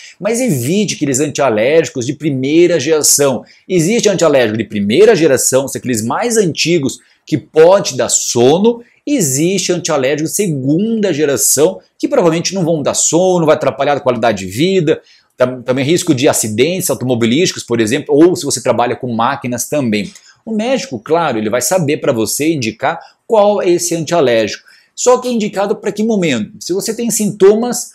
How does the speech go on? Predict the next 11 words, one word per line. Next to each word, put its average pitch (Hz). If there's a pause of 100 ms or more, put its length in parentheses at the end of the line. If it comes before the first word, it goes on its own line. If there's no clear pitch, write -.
a 143
curto 220
prazo, 101
ou 170
seja, 117 (240)
atacou -
a 214
rinite 180
agora, 110 (280)
toma 165
antialérgico, 113